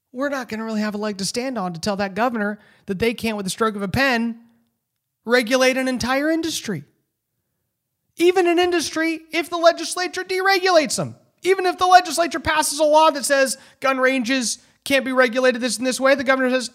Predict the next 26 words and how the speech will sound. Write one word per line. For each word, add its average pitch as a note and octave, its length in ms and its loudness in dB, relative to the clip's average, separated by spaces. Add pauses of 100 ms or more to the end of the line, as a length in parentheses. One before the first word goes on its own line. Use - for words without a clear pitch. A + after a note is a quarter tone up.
"Eh, D#4+ 280 4 (520)
burm." A3+ 280 4 (640)
And G3+ 140 -4
I'm A3 80 0
not A#3 200 2
calling B3 180 2
the A#3+ 60 2
legislature A#3 460 0
back, B3 240 -2
so A3+ 140 -4
for A3+ 160 -4
a A#3 40 -2
year A#3 140 0
and A3+ 100 -2
a G#3+ 40 0
half, A3+ 260 -2
that's G#3 180 -6
just G#3 220 -8
how G#3 160 -2
it's G3+ 100 -8
gonna A3 200 -6
be. G#3+ 320 -8 (1900)
That's D#4 220 -4
dangerous. - 680 -10 (4000)
We, G#3 380 -2
uh, E3 520 -2